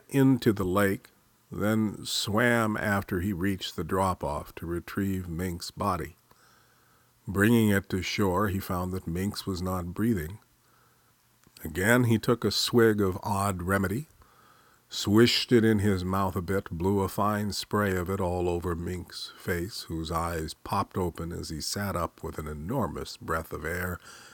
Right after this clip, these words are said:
and said, "Where is he? I will kill him." "I think not,"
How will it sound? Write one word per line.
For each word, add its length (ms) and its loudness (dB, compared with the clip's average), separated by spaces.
and 240 -6
said, 520 -6
"Where 600 -2
is 220 0
he? 320 -8
I 140 -4
will 180 -6
kill 340 6
him." 380 -2
"I 220 -2
think 300 -4
not," 320 -6